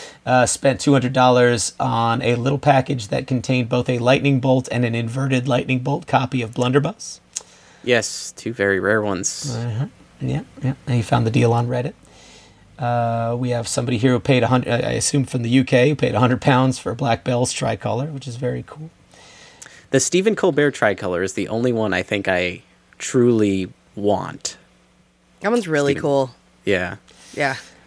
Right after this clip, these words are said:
Speaker 2: Uh, we have two hundred dollars here for a Nicky Thump mono, but that's, that's actually pretty reasonable for a Nicky Thump
Speaker 1: That's
Speaker 2: mono, honestly.
Speaker 1: Yeah.
Speaker 2: <laughs>
Speaker 1: He had a steal.
Speaker 2: Yeah. Let's see, who else? Oh, two hundred fifty dollars for the Nesting Dolls.
Speaker 3: Is that how much they're going for?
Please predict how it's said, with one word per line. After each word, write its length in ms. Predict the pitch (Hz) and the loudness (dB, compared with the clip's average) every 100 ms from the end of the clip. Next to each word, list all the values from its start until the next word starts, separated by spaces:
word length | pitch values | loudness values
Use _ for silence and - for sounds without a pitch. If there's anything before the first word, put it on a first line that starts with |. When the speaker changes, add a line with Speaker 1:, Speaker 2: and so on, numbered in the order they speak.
| - - - - | -20 -20 -20 -4
Speaker 2:
Uh, 160 | 120 107 | 2 4
we 100 | 123 | 4
have 140 | 117 | 2
two 180 | - 147 | 2 2
hundred 180 | 147 143 | 4 2
dollars 380 | 123 127 127 - | 4 4 4 2
here 160 | 135 | 0
for 120 | 117 120 | 2 0
a 40 | |
Nicky 240 | 117 127 | 0 0
Thump 240 | - 123 107 | -2 -2 -2
mono, 520 | 117 113 123 175 160 - - | 0 2 2 0 -6 -14 -8
but 140 | 135 | -8
that's, 280 | - 254 - | -6 -6 -8
that's 280 | - 190 - - | -6 -8 -6 -4
actually 300 | 254 285 - _ _ _ | -2 -4 -6 _ _ _
pretty 180 | - 254 | -8 -4
reasonable 480 | 123 175 131 117 107 | -2 0 0 -2 -6
for 140 | - | -4
a 40 | 107 | -2
Nicky 200 | 107 - | -2 -2
Thump 260 | - 196 - | 0 2 2
Speaker 1:
That's 120 | 110 | 2
Speaker 2:
mono, 140 | 110 | 2
honestly. 440 | 117 147 - - 143 | 2 2 0 0 -2
Speaker 1:
Yeah. 640 | 139 139 160 185 131 143 147 | -2 -2 2 2 0 0 0
Speaker 2:
<laughs> 60 | - 220 - 247 - - - | 2 -2 0 -2 -2 -10 -6
Speaker 1:
He 60 | 214 | -2
had 120 | 190 | 0
a 40 | |
steal. 640 | 135 - - 175 202 127 131 _ - | -2 -4 -2 0 2 0 -4 _ -4
Speaker 2:
Yeah. 480 | 135 127 160 196 135 _ - - | -2 0 -2 -8 -14 _ -20 -14
Let's 140 | - - | -6 -2
see, 220 | - 107 | -2 0
who 120 | 113 | 0
else? 220 | 104 - - | -2 -4 0
Oh, 260 | 139 107 - | 0 0 -4
two 120 | - | 0
hundred 240 | 147 135 - | 2 2 0
fifty 260 | 147 147 | 0 0
dollars 360 | 127 123 123 117 | 0 0 0 -6
for 100 | 123 | -6
the 80 | 113 | -4
Nesting 380 | 113 - - 123 | -4 -4 -4 -2
Dolls. 440 | 127 127 151 - _ _ _ - - _ - | -2 -4 -8 -18 _ _ _ -20 -20 _ -14
Speaker 3:
Is 140 | - | -8
that 200 | 127 135 | -4 -4
how 100 | 170 | -4
much 200 | 220 220 | -4 -2
they're 120 | - 160 | 0 2
going 260 | 98 127 | 2 0
for? 360 | 170 - 269 | -4 -4 -4